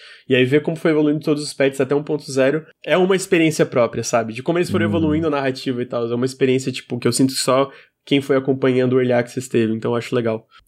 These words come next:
Speaker 1: É, então é um dos jogos que eu tô esperando aí, é, em questão de... Não, ele não vai ser um ponto zero em dois mil e vinte e dois,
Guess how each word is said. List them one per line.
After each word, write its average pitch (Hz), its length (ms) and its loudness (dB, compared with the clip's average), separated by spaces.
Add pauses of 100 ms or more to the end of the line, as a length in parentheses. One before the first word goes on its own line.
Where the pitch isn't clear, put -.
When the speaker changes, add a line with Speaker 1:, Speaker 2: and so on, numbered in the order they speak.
Speaker 1:
É, 113 260 2
então 123 220 0
é 139 40 2
um 143 40 0
dos 147 100 -2
jogos 151 220 0
que - 80 -4
eu 147 40 -4
tô 156 140 -2
esperando 151 460 0
aí, 117 240 -2 (100)
é, 120 140 -2
em 117 80 -2
questão 123 340 -2
de... 113 380 -2
Não, 160 180 2
ele 165 100 4
não 175 80 2
vai 170 140 0
ser 175 140 -2
um 170 80 0
ponto 160 340 -4
zero 147 340 0
em 247 80 -4
dois 156 160 -2
mil 139 140 0
e - 20 -6
vinte 135 220 -6
e 139 40 -8
dois, 139 380 0